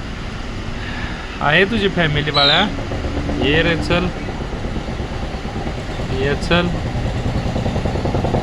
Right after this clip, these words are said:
उडता येतंय मित्रांनो त्याला,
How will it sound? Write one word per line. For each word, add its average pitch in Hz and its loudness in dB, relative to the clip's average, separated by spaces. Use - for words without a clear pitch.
उडता 151 2
येतंय 180 4
मित्रांनो 127 2
त्याला, 135 4